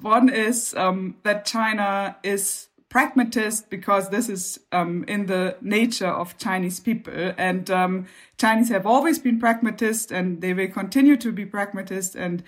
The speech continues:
pragmatism is what they are, and they will be pragmatists forever, <laughs> that kind of idea. Um, in other words, um, naturalizing the, um, reform period as being some sort of a foregone conclusion. Challenging that idea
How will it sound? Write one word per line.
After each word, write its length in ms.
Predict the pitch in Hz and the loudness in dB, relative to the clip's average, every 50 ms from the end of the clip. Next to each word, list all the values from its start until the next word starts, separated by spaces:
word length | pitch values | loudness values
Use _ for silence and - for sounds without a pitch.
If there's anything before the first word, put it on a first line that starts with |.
| - - _ _ | -16 -20 _ _
pragmatism 640 | - 220 226 226 233 208 - 233 190 180 196 180 160 | 2 2 2 2 2 0 0 -2 -4 -4 -4 -4 -6
is 120 | 180 175 | -4 -4
what 200 | 180 180 180 - | -4 -4 -4 -2
they 100 | 180 185 | 0 2
are, 220 | 190 208 220 226 | 4 4 4 4
and 180 | 220 - 190 185 | 4 2 -2 -4
they 100 | 185 185 | -2 -2
will 160 | 185 185 185 | -2 -2 -2
be 120 | 170 190 185 | -4 -6 -6
pragmatists 640 | - 190 190 190 - 180 175 - 196 175 175 - | -4 -4 -4 -4 -4 -6 -6 -4 -4 -6 -6 -6
forever, 520 | - 175 156 180 254 254 - 185 - - - | -4 0 2 2 2 2 2 -2 -2 -2 -2
<laughs> 40 | - | 0
that 260 | 202 240 294 330 - | 2 2 2 2 2
kind 240 | - - - 220 208 | 2 2 2 2 2
of 100 | 196 190 | 2 2
idea. 360 | 180 190 185 170 147 127 - - - - - - | 2 2 2 0 -2 -2 -4 -6 -8 -8 0 4
Um, 220 | 233 220 226 226 | 4 6 6 6
in 100 | 240 240 | 6 6
other 180 | 247 240 254 233 | 6 6 4 4
words, 440 | 226 233 226 220 262 262 - - - | 4 4 4 4 4 2 0 0 2
um, 340 | 208 202 202 214 226 233 - - - - | 4 4 6 4 2 0 -2 -8 -4 0
naturalizing 1200 | 220 233 247 269 262 262 - - 226 208 196 185 185 190 196 196 190 196 190 190 185 185 180 - - - | 4 4 4 4 2 0 -2 -2 -2 2 4 4 6 6 4 4 2 0 -2 -2 -2 -4 -4 -6 -6 -2
the, 400 | 190 185 180 185 180 180 180 180 - | 0 2 4 4 4 2 0 -2 -2
um, 340 | 190 180 175 180 175 175 - | -2 -2 0 -2 -4 -4 -4
reform 480 | 196 196 185 - - 202 190 185 180 | -4 -4 -4 -4 -4 -4 -2 -2 -4
period 680 | 180 - 277 302 285 254 - 135 147 160 190 190 - - - - - _ - | -2 2 4 4 4 4 2 0 -2 -4 -4 -6 -8 -14 -20 -20 -10 _ 0
as 160 | 214 - - | 0 0 0
being 340 | - 254 240 226 226 220 208 | 0 0 2 2 2 0 -2
some 300 | - - 233 214 220 220 | -2 0 0 0 0 0
sort 260 | - 208 196 196 190 | 0 4 4 6 6
of 160 | 196 190 - | 4 2 0
a 100 | 190 185 | 0 -2
foregone 640 | 185 - - 214 208 202 202 196 190 180 175 180 175 | -2 -4 -6 -2 0 0 0 0 0 -2 -2 -2 -4
conclusion. 840 | - 185 175 180 - 180 175 170 180 - - - - - - - _ _ _ _ - - - - - - - _ _ _ _ _ _ _ _ _ | -4 -4 -6 -6 -4 -4 -4 -4 -4 -4 -6 -10 -12 -16 -18 -20 _ _ _ _ -20 -20 -20 -20 -20 -20 -20 _ _ _ _ _ _ _ _ _
Challenging 600 | - - 302 294 302 302 302 277 262 269 240 226 220 | -2 2 4 6 8 8 8 8 6 6 4 2 4
that 220 | 220 214 208 214 - | 2 2 2 2 2
idea 720 | 196 190 185 160 180 170 175 175 175 175 180 180 180 | 0 0 0 0 -2 -2 0 0 0 0 0 -2 -4